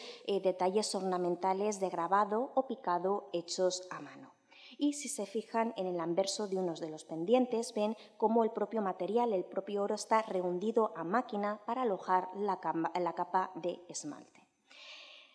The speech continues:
Les quiero señalar esta placa de aquí simplemente, bueno, pues para explicarle por qué, por qué está suelta. Sería el centro de un broche, un colgante o una pulsera que, al golpearse, eh, se fracturó, se perdió el esmalte, el esmalte saltó.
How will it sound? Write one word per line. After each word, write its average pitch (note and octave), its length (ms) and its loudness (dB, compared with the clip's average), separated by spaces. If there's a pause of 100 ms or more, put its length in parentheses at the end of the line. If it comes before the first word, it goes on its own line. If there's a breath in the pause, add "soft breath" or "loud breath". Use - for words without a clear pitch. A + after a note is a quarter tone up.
(120)
Les C4 180 2
quiero C#4 320 4
señalar B3 680 2
esta A#3 460 -2
placa A3 380 2
de G#3 80 0
aquí C4 280 0
simplemente, G3+ 640 -2
bueno, G3+ 220 -2
pues F3 140 -6
para E3+ 160 0
explicarle F3+ 600 -2
por F3 240 -8
qué, F3 320 4
por F3 100 -6
qué G3+ 80 -4
está F3+ 220 -8
suelta. A#3+ 480 0
Sería F#3+ 320 2
el F#3 80 4
centro G3+ 540 0 (260 loud breath)
de F#3 140 0
un F3 160 -2
broche, A#3 560 0
un G3+ 140 0
colgante F#3 680 2
o F#3 60 2
una F3+ 400 0
pulsera A3+ 680 0
que, A#3 320 -2
al F#3 200 2
golpearse, F3+ 840 2 (1300 loud breath)
eh, F3+ 300 6
se - 160 0
fracturó, G3 640 0
se - 200 -2
perdió F3 640 4
el D#3+ 120 -6
esmalte, G#3 480 -2
el B3+ 120 -6
esmalte E3 360 -2
saltó. G#3 580 -2